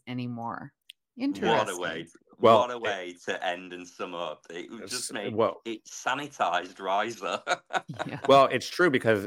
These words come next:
Speaker 3: like, the inspiration for this episode was, um, the writers been, they were discussing the themes of, uh, a play by Eugene O'Neill called A Moon for the Misbegotten, a play that,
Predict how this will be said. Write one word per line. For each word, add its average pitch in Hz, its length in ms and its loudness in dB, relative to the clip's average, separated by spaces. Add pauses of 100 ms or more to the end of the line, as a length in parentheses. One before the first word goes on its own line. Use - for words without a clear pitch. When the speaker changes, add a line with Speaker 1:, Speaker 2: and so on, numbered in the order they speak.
Speaker 3:
like, 101 360 2
the 107 100 -2
inspiration 107 840 0
for 90 160 -2
this 85 240 -4
episode 82 640 -8
was, 80 600 -8
um, 85 380 -6
the 98 120 -2
writers 104 400 4
been, 95 260 -6 (200)
they 104 100 0
were 98 100 2
discussing 120 480 -2
the 113 80 -4
themes 101 460 -6
of, 85 320 -6 (580)
uh, 87 200 0
a - 20 -12
play 113 300 4
by 90 240 4
Eugene 87 520 -8
O'Neill 98 360 -4
called 78 360 -8
A 85 60 -8
Moon 101 340 -6
for 95 220 -4
the 85 140 -6
Misbegotten, 87 840 -2 (480)
a 104 80 4
play 131 380 2
that, 117 300 2